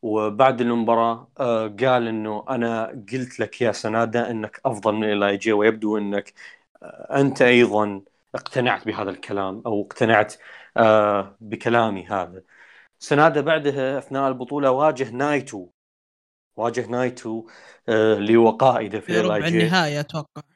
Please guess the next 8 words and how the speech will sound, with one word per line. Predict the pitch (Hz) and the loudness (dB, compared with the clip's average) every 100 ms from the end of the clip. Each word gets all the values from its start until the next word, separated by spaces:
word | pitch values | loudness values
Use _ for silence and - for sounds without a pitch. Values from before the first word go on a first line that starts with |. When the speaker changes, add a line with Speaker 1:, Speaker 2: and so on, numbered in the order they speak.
| - | -20
Speaker 1:
في، | - - 131 131 110 113 | -20 -18 -16 -10 -6 -6
في | 147 151 | 4 6
ربع | 147 139 | 6 6
النهائي. | 127 123 120 123 113 110 113 _ _ _ - - - | 6 4 4 4 4 2 -2 _ _ _ -20 -18 -6
وسنادا | 127 - 143 151 143 143 | -2 2 6 6 4 0
قدر | 127 143 143 135 135 | 0 2 2 2 -2
إنه | 131 131 131 127 131 127 | -4 0 0 0 0 -2
يهزم، | 131 127 151 120 | -2 0 0 -2